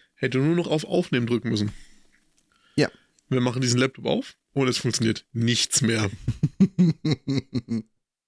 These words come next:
Speaker 1: Ja, und dann hat das auch irgendwie alles nicht mehr funktioniert. Und, ähm,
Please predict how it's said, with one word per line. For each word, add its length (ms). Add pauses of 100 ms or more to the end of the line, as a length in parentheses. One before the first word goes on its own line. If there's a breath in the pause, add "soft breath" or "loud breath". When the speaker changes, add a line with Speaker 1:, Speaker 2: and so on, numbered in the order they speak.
(600)
Speaker 1:
Ja, 140
und 60
dann 120
hat 120
das 120
auch 200
irgendwie 340
alles 320
nicht 160
mehr 160
funktioniert. 640
Und, 280
ähm, 440